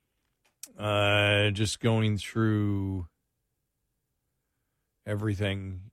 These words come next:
here, seeing the latest, any updates that, uh, that we have, and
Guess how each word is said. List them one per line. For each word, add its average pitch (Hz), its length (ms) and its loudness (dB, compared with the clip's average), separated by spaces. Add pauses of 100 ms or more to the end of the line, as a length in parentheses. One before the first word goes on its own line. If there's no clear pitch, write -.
here, 107 420 -2
seeing 107 300 -8
the 98 80 -10
latest, 98 420 -6 (340)
any 107 320 -16
updates 101 760 -8 (1120)
that, 104 280 -8
uh, 90 380 -4
that 107 180 -10
we 104 120 -14
have, 98 420 -4
and 92 120 -18